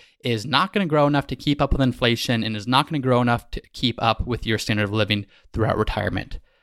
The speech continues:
To combat that, you need to have a mix of safe and aggressive investments. That specific mix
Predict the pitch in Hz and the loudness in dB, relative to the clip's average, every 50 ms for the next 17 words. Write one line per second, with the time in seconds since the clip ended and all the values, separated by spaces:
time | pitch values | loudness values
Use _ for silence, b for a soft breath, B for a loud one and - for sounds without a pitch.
0 | _ _ _ _ _ - 135 - - 139 147 156 151 175 180 175 180 185 202 - | _ _ _ _ _ -12 -10 -4 0 0 0 2 2 2 2 2 0 -2 -2 -2
1 | - 123 123 131 131 120 127 117 135 127 117 113 107 107 131 - - - - - | -4 -8 -8 -8 -6 -6 -2 0 2 2 2 2 0 0 -2 -2 -2 -6 -6 -4
2 | 131 113 - - - 143 127 131 - - - - 127 120 127 139 143 139 135 139 | -4 -4 -4 0 2 2 2 2 0 -4 -8 -6 -2 0 0 0 0 2 2 2
3 | 131 127 - - 131 127 123 117 123 120 127 - - 165 190 202 - - b b | 2 2 0 0 0 0 0 0 0 0 0 0 -2 -2 -4 -4 -6 -12 b b
4 | b b b b b 156 196 - - - 170 160 - - 175 - 180 170 - 175 | b b b b b 2 2 0 -2 -4 -4 -2 2 2 2 4 2 2 2 2
5 | 170 180 - - - | 0 0 0 -2 -8